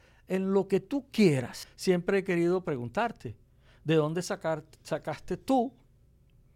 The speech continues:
tanta valentía, tanta inspiración, tanta fuerza como para hacer cosas que,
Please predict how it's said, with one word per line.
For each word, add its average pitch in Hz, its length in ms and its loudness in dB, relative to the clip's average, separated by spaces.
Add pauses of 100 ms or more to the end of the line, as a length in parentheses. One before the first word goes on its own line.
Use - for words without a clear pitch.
(500)
tanta 208 460 2
valentía, 147 920 -2
tanta 190 480 -2
inspiración, 165 1000 0 (120)
tanta 170 580 -2
fuerza 202 760 2 (300)
como 143 340 0
para 131 340 -2 (180)
hacer 196 400 -2
cosas 226 560 4
que, 160 360 0